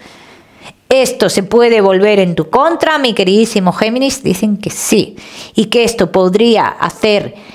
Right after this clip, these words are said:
tambalear la estabilidad, las raíces de ese negocio, sí. Así que mucho cuidado con eso, ¿eh, Géminis? Vamos a continuar.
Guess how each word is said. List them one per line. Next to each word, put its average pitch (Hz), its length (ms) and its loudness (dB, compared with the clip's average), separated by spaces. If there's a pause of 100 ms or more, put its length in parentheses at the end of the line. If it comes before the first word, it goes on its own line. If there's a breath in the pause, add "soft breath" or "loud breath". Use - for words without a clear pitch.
(140 loud breath)
tambalear 240 840 2
la 233 260 4
estabilidad, 196 1160 0 (880 soft breath)
las 240 420 2
raíces 233 1040 0
de 240 300 4
ese 247 260 0
negocio, 226 720 2
sí. - 600 -2 (720)
Así 185 240 -4
que 202 120 2
mucho 320 640 2
cuidado 220 640 2
con 160 220 -2
eso, - 360 -8
¿eh, 254 200 2
Géminis? 311 560 -2 (440 loud breath)
Vamos 359 280 2
a 370 60 0
continuar. 202 520 0